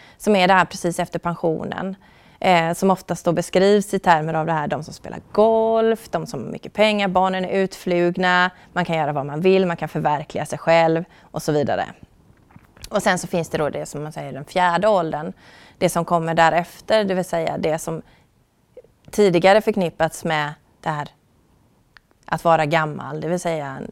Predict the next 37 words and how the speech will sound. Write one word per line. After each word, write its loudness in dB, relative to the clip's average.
när 0
man 0
blir -2
sjuk, -4
man -8
blir -10
skröplig -12
och -18
så -10
vidare. -4
Så -4
det, 6
alltså, 2
syn, 0
hur -2
det 0
påverkar 2
synen -2
på -2
åldrande, 0
det 0
är 0
väl -2
egentligen -6
det -8
här, -8
liksom, -12
att -14
man, -2
man -2
ser 0
att -8
det -10
kommer 0
finnas -4
en -4
period -4